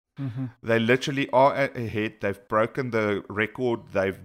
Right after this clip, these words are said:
Speaker 2: done it the best way, and everyone else can go, just go to bed. There's
Speaker 1: Absolutely.
Speaker 2: no, there's no other way than
Speaker 1: Wow.
Speaker 2: my way
Speaker 1: Yeah.
Speaker 2: right now because I'm in front.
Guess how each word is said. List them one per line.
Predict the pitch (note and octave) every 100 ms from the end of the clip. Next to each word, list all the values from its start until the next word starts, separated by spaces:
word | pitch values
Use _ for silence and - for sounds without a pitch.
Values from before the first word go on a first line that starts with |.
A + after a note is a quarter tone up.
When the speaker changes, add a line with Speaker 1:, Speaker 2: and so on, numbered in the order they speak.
| F#2
Speaker 2:
done | G#2+ A#2
it | B2+
the | -
best | F#2+ G#2 G#2+ G2
way, | G#2+ G#2 -
and | G#2+ -
everyone | B2 B2 A#2 A2
else | G#2 G2+
can | - G2
go, | G2+
just | - G#2 -
go | G2+
to | F#2+
bed. | F2+ -
There's | - F2+
Speaker 1:
Absolutely. | G2+ G2+ G2 A2+
Speaker 2:
no, |
there's | G#2+ G2+
no | A2+ C3
other | G#2 A#2+
way | G#2 G#2
than | G2+ G2+
Speaker 1:
Wow. | A2
Speaker 2:
my | F#2+
way | F#2+ F#2+
Speaker 1:
Yeah. | A#2
Speaker 2:
right | A2+ G#2+
now | E2 F#2+
because | F2+ G2 E2+
I'm | F#2+ G2+
in | F2
front. | - - -